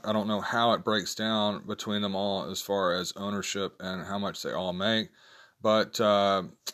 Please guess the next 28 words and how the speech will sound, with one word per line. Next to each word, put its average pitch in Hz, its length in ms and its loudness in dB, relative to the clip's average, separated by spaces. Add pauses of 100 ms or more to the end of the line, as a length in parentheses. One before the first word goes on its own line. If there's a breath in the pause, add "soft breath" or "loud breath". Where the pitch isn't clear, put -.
(100)
you 127 120 -2
know, 120 260 2
you 110 120 -2
got 123 140 2
me 123 80 2
thinking, 127 360 -2
am 101 240 -2
I 107 80 4
completely 120 460 0
off 113 240 2
base 117 320 2
to 107 120 -4
assume 113 340 -2
that 98 60 -4
Mercer's 101 420 -4
gonna 104 200 -2
make 104 200 -2
millions 107 600 -2 (100)
from 101 300 -4
D 101 160 -2
and 104 100 -2
D 110 360 0
when 101 200 -6
it's 95 140 -4
all 107 180 4
said 104 200 0
and 95 140 -4
done? 110 340 0